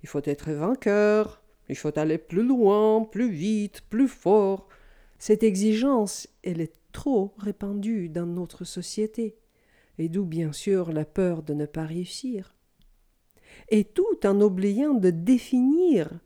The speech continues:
clairement ce que c'est la réussite. Qu'est-ce que c'est tout exactement ?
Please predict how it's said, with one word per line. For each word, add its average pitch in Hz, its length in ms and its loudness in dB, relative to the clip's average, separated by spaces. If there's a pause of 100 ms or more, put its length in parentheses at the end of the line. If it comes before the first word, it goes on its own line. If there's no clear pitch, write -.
(140)
clairement 175 680 -2
ce - 140 -16
que 185 100 -4
c'est 165 240 -4
la 165 80 0
réussite. 160 640 -8 (640)
Qu'est-ce - 300 -6
que 262 160 -2
c'est - 520 -2
tout 190 240 -10
exactement ? 151 760 -10